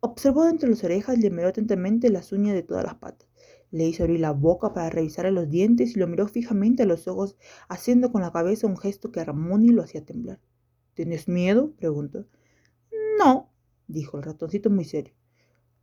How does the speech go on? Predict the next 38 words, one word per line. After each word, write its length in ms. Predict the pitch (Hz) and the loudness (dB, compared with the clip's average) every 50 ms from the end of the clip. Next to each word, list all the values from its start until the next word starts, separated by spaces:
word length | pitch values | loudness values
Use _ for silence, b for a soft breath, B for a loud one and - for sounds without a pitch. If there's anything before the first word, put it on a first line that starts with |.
| _ _ _ - | _ _ _ -2
"Los 200 | 190 160 - - | -2 -2 -2 0
Pérez 320 | - 233 247 269 269 220 | 4 6 6 6 6 6
no 180 | 208 220 220 - | 4 4 4 2
podemos 500 | 208 185 165 202 240 233 185 160 156 - | 2 2 6 6 6 6 4 0 -4 -8
tener 260 | - 160 160 160 156 | -10 -8 -8 -6 -6
miedo. 360 | 160 160 156 156 151 170 175 _ _ 185 | -6 -6 -6 -6 -8 -10 -14 _ _ -14
Muchas 300 | 175 170 - - - - | -12 -12 -10 -8 -8 -8
cosas 260 | - - 180 175 160 | -8 -6 -6 -8 -6
suceden 460 | - 165 - - 175 170 165 170 165 160 | -8 -10 -6 -4 -2 -2 -2 -2 -6 -8
que 100 | - - | -10 -14
podrían 420 | - - 147 151 160 160 156 156 | -12 -10 -6 -4 -2 -2 -2 -2
asustarnos. 640 | 156 165 160 - - 190 202 220 233 185 151 - - _ _ _ _ _ | -2 -4 -6 -4 -2 0 2 2 2 2 0 -4 -10 _ _ _ _ _
Un 200 | - 180 170 160 | -8 -6 -4 -2
niño 280 | 160 180 180 175 170 - | 0 0 0 0 -2 -4
que 100 | - 156 | -6 -8
se 120 | - 160 | -6 -6
despierta 500 | 156 151 - _ - 160 160 151 156 160 | -6 -6 -8 _ -2 -2 -2 -2 -2 -4
en 80 | 156 147 | -6 -4
medio 140 | 143 143 160 | -4 -4 -4
de 60 | 160 | -4
la 100 | 151 156 | -2 2
noche. 420 | 175 220 247 247 240 240 - - B B B B B B B B B B B - | 4 6 6 6 4 2 -2 -10 B B B B B B B B B B B 0
Un 240 | 262 262 247 220 | 4 6 8 8
gato 280 | 202 233 269 269 - 214 | 6 4 2 0 0 -2
agazapado 600 | 180 165 160 - 160 - - 185 196 233 262 240 | -2 -2 -4 -8 -12 -12 -10 -8 -2 0 2 2
esperándonos 580 | 240 - _ 180 165 165 175 190 185 175 165 160 | 2 0 _ -4 -4 -2 -2 -2 -4 -2 -2 -2
debajo 320 | 156 156 160 156 - 165 | -2 -2 -2 -2 -4 -4
de 60 | 156 | -4
una 120 | 156 156 151 | -4 -4 -4
ventana. 480 | 151 147 139 - 190 208 214 220 233 233 B B B B B _ | -6 -6 -6 -4 0 0 2 0 0 -2 B B B B B _
Una 280 | 180 175 160 160 156 | -6 -2 -2 0 0
madre 320 | 156 156 160 165 165 165 165 | 0 0 2 2 2 2 2
que 100 | 165 156 | 0 -2
nos 140 | 156 151 | -4 -6
persigue 420 | - - 151 143 - 165 156 151 - | -8 -12 -14 -10 -6 -4 -4 -4 -4
con 120 | - 151 | -6 -8
una 100 | 143 143 | -8 -8
escoba. 420 | 139 - - - 190 196 202 214 | -10 -12 -4 -2 -2 0 0 -2